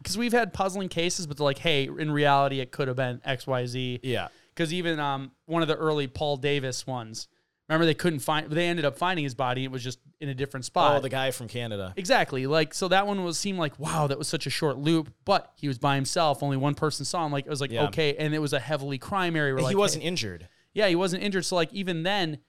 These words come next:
Speaker 1: it seemed like out of nowhere, but there were a lot of things that could have happened that made sense.
Speaker 2: Yeah.
Speaker 1: And in this one, there is not.
Speaker 2: I mean, e-, e-, probably the,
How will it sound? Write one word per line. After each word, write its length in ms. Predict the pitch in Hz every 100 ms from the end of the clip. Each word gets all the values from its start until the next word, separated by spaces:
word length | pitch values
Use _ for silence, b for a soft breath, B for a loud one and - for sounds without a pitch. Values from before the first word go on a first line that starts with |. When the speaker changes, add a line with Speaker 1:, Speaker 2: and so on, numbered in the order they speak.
| _ -
Speaker 1:
it 100 | 165
seemed 220 | - 214
like 100 | 180
out 80 | 165
of 60 | 151
nowhere, 240 | 196 196
but 160 | 147 -
there 80 |
were 60 | 170
a 60 | 151
lot 340 | 143 196 202
of 100 | 151
things 240 | - 190
that 160 | 156 -
could 200 | - 254
have 100 | 208
happened 360 | 156 160 160 147
that 60 | 135
made 280 | 139 127
sense. 460 | 117 120 87 - -
Speaker 2:
Yeah. 240 | 117 104 92 _ _ _ -
Speaker 1:
And 160 | 156
in 160 | 156 139
this 220 | 185 190
one, 300 | 202 175 147 - _
there 180 | - 123 _ -
is 220 | 127 -
not. 460 | 117 110 117 113 -
Speaker 2:
I 80 | 196
mean, 220 | 202 208 -
e-, 120 | 143 - 123 170 _
e-, 80 | - _ _ _ _ _ -
probably 500 | - 196 220 202 190
the, 180 | 151